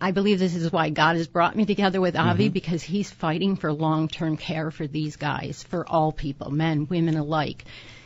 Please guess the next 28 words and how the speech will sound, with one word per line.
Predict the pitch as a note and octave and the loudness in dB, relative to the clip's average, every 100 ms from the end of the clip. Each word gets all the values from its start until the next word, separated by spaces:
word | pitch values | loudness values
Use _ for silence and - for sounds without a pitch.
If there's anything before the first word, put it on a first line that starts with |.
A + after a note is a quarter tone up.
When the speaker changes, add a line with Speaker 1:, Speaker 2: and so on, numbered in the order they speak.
| - | -12
Speaker 1:
You | - F3+ | -2 0
know, | E3+ E3 D#3 | 2 2 0
and | - F3+ F3 | -2 0 0
he, | G3 - G#3 - G3 E3 - | -2 -2 -2 0 0 0 -4
<laughs> | - - | -12 -2
most | B3+ - - | -2 -2 -4
important | G3+ F#3+ G3+ G3+ | 0 0 0 0
that | G3 | 0
I've | F3 | 0
noticed | F3 E3+ F3 - - | -2 -4 -4 -8 -8
about | E3 D#3+ - | -6 -4 -2
being | F#3 | 0
with | F#3 F3 | 0 -2
Avi | E3+ F3 F3 | -4 -2 -2
and | D#3+ | -2
Julie | D3+ E3+ F3+ F#3 - - - - | -4 -4 -4 -6 -10 -20 -12 -6
is | F3 - | -4 -4
that | F3 - | -6 -4
they | F3 F#3+ | -4 -2
have | E3+ - F#3+ D#3+ D3+ - | -4 -6 -4 -4 -6 -10
so | - E3+ | -6 -2
much | F3+ G#3+ - | 0 0 -2
love | D#3 D3+ E3+ | 0 0 0
for | - A3 | -2 -2
all | - E3 E3 | -2 -2 -2
of | F#3+ | -2
these | F#3 D#3 | -2 -4
people. | - D#3 D#3 D3 | -6 -10 -8 -10